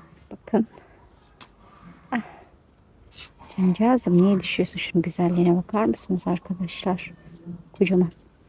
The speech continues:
Ondan sonra dönüş yaparım tekrar size.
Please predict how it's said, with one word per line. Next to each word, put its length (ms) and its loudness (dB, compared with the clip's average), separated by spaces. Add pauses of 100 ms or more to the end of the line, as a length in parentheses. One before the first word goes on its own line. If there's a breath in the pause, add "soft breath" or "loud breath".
(880 loud breath)
Ondan 240 6
sonra 400 4 (1120)
dönüş 340 -2
yaparım 340 -6
tekrar 560 -6
size. 640 -6